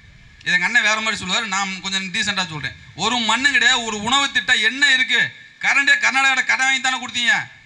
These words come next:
இங்க ரெண்டு ரூபா கொடுக்கற கரண்டுக்கு அங்க பத்து ரூபாய்க்கு வாங்கி ரெண்டு ரூபாய்க்கு கொடுத்து எட்டு ரூபா, அதுல ஆனது கடன். நீங்க சொன்னோம்ல, ரெண்டாயிரத்தி ஆறு பதினொன்னு திமுக ஆட்சியில அப்ப வாங்கினது இந்த கடன், அதுக்கும் சேர்ந்ததா தான் அது. அந்த கரண்ட் கூட பக்கத்துல கடன் வாங்கி தான் வாங்கணும்.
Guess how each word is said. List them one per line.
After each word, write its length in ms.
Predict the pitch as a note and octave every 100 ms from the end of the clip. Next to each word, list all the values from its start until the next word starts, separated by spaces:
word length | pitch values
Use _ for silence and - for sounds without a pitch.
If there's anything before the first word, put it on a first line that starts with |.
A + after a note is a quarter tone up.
| -
இங்க 160 | F#3+ G#3
ரெண்டு 280 | A3+ C4
ரூபா 80 | C#4
கொடுக்கற 380 | C4 C4 B3 A#3+
கரண்டுக்கு 340 | A3+ A#3 A#3 B3
அங்க 160 | A#3
பத்து 280 | G#3+ G#3+ C#4
ரூபாய்க்கு 220 | C#4 B3
வாங்கி 220 | B3+ B3
ரெண்டு 160 | A#3 A#3
ரூபாய்க்கு 180 | B3+ A#3
கொடுத்து 200 | A#3+ A#3+
எட்டு 180 | A3 B3+
ரூபா, 140 | A#3+
அதுல 220 | A3 C4
ஆனது 220 | C4 B3+
கடன். 320 | A3+ G#3+ - - - - -
நீங்க 260 | G3 A3
சொன்னோம்ல, 320 | B3+ C4 B3
ரெண்டாயிரத்தி 320 | A3+ B3+ A3 A3+
ஆறு 200 | A#3+ A#3+
பதினொன்னு 320 | A#3 B3 A#3
திமுக 320 | B3 A#3+ A#3
ஆட்சியில 200 | G#3+ G3+
அப்ப 380 | F#3 F#3+ - A#3+
வாங்கினது 320 | A#3+ B3+ B3+
இந்த 160 | A#3 A3+
கடன், 280 | A3+ G#3+ F#3
அதுக்கும் 320 | B3 C4+ B3+
சேர்ந்ததா 260 | B3 B3
தான் 160 | A#3+ A3
அது. 180 | F#3 - - - _ _ _ _
அந்த 420 | - F#3+ G3+ F#3+ E3+ C3 - _ - - - -
கரண்ட் 400 | G3+ B3+ C#4 C#4
கூட 200 | A#3+ C#4+
பக்கத்துல 560 | - A#3 C4 C4 C4 B3+
கடன் 240 | A3 C4+
வாங்கி 180 | C#4+ C4+
தான் 140 | C4
வாங்கணும். 340 | B3 A3+ F#3